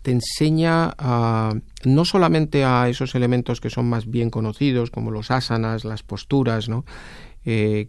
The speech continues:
que tienen una importancia fundamental en el equilibrio de los sistemas sanguíneo, nervioso, ósteo, muscular, eh, sino que, eh, te hacen ver la vida de otra manera. Normalmente los yogis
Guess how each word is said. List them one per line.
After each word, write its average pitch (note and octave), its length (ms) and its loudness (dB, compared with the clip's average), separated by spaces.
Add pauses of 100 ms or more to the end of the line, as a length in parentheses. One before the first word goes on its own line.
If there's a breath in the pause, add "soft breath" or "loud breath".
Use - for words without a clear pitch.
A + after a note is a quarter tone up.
que A2 560 -4
tienen A#2+ 300 2
una A#2 680 0
importancia A#2 840 -4
fundamental A2+ 920 4
en A2 520 -4
el A2+ 240 -4
equilibrio A#2+ 800 4
de A2+ 80 -2
los A2+ 140 -4
sistemas A2+ 500 -4 (260 loud breath)
sanguíneo, A2+ 560 0
nervioso, A2+ 800 -2
ósteo, A2+ 640 0
muscular, A#2 720 -2 (460 loud breath)
eh, A2+ 480 0
sino F3 600 2
que, D#3 380 2 (100)
eh, B2+ 420 0 (120)
te C#3+ 140 2
hacen D3 200 2
ver C#3 120 0
la B2+ 80 2
vida B2 200 2
de A2 60 -2
otra G#2+ 160 -6
manera. F#2+ 340 -6 (220)
Normalmente E3 460 4
los F3+ 180 4
yogis F3 400 4